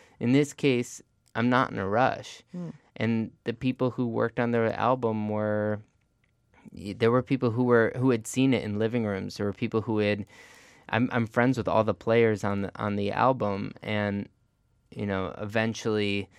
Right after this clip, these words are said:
Speaker 1: it, it's, it's still growing. I mean,
Speaker 2: Yeah.
Speaker 1: the, then the guy who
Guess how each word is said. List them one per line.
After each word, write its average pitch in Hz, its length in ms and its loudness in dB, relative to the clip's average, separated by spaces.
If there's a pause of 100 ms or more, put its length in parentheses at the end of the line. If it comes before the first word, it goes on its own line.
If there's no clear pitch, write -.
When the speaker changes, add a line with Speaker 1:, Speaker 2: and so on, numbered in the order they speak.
(1040)
Speaker 1:
it, 101 220 -2
it's, 104 440 -8
it's - 260 -8
still 120 320 4
growing. 120 520 4
I 95 40 -4
mean, 98 180 0
Speaker 2:
Yeah. 190 60 -2
Speaker 1:
the, 98 360 0 (480)
then 104 460 -2 (160)
the 113 360 0
guy 107 280 4
who 101 440 0